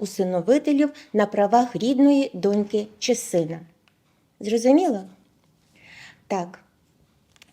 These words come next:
Якщо ж до дитини не приходить усиновитель до вісімнадцяти років, значить право цієї дитини бути усиновленою втрачено назавжди.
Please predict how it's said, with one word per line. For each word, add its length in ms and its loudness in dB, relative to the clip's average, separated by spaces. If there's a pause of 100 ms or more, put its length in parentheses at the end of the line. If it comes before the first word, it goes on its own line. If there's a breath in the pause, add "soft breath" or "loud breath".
(200)
Якщо 500 4
ж 180 -2
до 100 8
дитини 500 6
не 240 6
приходить 640 2
усиновитель 800 2 (360 soft breath)
до 160 6
вісімнадцяти 800 2
років, 400 0 (360 soft breath)
значить 480 0
право 320 4
цієї 500 0
дитини 680 2 (320 loud breath)
бути 320 2
усиновленою 1040 0 (300 soft breath)
втрачено 960 2
назавжди. 720 -6